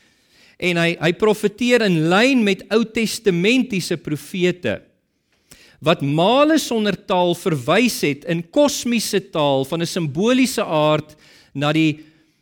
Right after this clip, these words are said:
oordeele van God oor nasies en volke.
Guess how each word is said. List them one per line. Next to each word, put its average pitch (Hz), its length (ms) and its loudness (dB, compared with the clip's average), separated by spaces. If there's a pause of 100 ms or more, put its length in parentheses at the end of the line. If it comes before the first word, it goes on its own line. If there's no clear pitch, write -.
(420)
oordeele 185 640 4
van 147 240 -4
God - 460 -6 (360)
oor 143 160 -2
nasies 131 680 -2
en 120 140 -12
volke. 110 560 -10